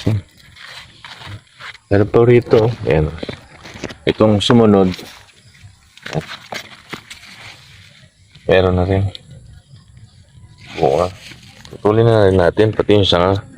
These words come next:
Ayan. Parang walang kaagaw na nutrient. Oh, dalawa na po, namunga. Ah, ito naman. Ayan.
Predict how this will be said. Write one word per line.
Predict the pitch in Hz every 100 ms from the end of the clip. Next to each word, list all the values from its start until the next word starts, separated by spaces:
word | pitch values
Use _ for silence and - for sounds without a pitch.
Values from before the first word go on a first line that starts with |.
| - - - - - - - _ _ - - - - - -
Ayan. | 92 98 - - - - -
Parang | 82 87
walang | 90 90 87
kaagaw | 76 85 87 90
na | 90
nutrient. | 90 85 85 90 104 98 - - - - - - - - - - - - - - - - - -
Oh, | - 85 87
dalawa | 92 85 87 87
na | 92
po, | - 113 101
namunga. | 92 92 95 110 110 104 - - - - - - -
Ah, | - - - - _ _ - - - _ - _
ito | -
naman. | 104 101 87 90 95 - - - - - - - - -
Ayan. | - 80 82 85